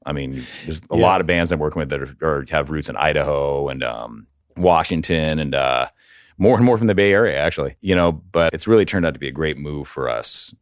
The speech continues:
Speaker 1: leaving San Francisco and coming up here. So, you know, essentially back to your original question, the reason we decided to move was because we wanted to buy a house. You know, we had a kid. We're like, "Okay, we're gonna start a family here. Let's do this." And, uh, we came up here, we got a great place,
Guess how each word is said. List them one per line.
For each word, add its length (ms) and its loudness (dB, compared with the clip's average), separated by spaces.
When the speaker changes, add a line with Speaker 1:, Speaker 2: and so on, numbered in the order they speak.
Speaker 1:
leaving 400 -2
San 180 -6
Francisco 420 -10
and 100 -10
coming 220 -4
up 140 -6
here. 500 -14
So, 220 -2
you 120 -2
know, 180 0
essentially 360 4
back 280 0
to 80 -6
your 60 0
original 240 0
question, 440 0
the 100 4
reason 360 4
we 80 2
decided 480 -2
to 60 -20
move 300 -16
was 220 0
because 240 -2
we 80 -2
wanted 200 2
to 80 -2
buy 160 0
a 60 -4
house. 460 -10
You 80 -12
know, 80 -6
we 100 -6
had 120 -4
a 40 -6
kid. 320 -8
We're 100 -16
like, 140 -10
"Okay, 280 -8
we're 100 -16
gonna 120 -12
start 220 -4
a 40 -10
family 380 -8
here. 200 -8
Let's 160 -12
do 160 -8
this." 220 -10
And, 400 2
uh, 420 -2
we 80 -10
came 160 2
up 120 2
here, 180 4
we 100 -2
got 120 0
a 40 -4
great 300 -2
place, 520 -2